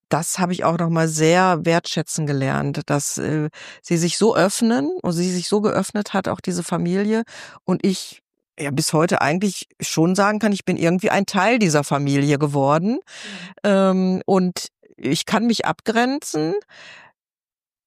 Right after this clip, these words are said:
Speaker 1: Ich bin aber auch gerne ein Teil der Familie. Also es ist jetzt nicht, dass ich da nichts von habe, so würde ich das nicht sagen. Also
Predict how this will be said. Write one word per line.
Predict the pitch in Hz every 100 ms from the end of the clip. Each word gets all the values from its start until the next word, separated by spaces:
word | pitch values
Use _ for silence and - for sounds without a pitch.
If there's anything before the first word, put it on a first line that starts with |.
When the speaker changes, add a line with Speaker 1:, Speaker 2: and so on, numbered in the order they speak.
| -
Speaker 1:
Ich | 190
bin | 208
aber | 220 262
auch | -
gerne | 233 269 320 -
ein | 139
Teil | - 127 135
der | 131
Familie. | 131 131 131 131 131 -
Also | - 175
es | 175
ist | - -
jetzt | 226 208 -
nicht, | 190 240 233 -
dass | 208
ich | 202
da | 208
nichts | 202 262 - -
von | 254 262
habe, | 233 165
so | 151 160
würde | 196
ich | -
das | 214
nicht | 226 226
sagen. | 196 156 135 -
Also | 151